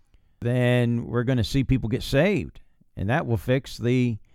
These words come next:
the issue of, uh, rescuing Muslims and bringing them to Christ. And so everything really rests on the first priority, and that is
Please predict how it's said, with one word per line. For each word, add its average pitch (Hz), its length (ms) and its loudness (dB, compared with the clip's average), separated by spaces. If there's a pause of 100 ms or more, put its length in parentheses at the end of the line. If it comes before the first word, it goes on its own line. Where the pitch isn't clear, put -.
(220)
the 110 180 0
issue 127 260 2
of, 131 220 2
uh, 123 220 2
rescuing 120 580 -2
Muslims 143 500 -4
and 98 340 -6
bringing 117 320 -2
them 135 180 -2
to 135 80 -4
Christ. 95 520 -8
And 87 140 -10
so 107 320 -2 (800)
everything 190 420 0
really 160 180 -2
rests 127 340 -2
on 113 340 0 (160)
the 95 120 -4
first - 560 -2 (320)
priority, 117 580 2 (400)
and 95 160 -4
that 120 240 -2
is 104 540 -4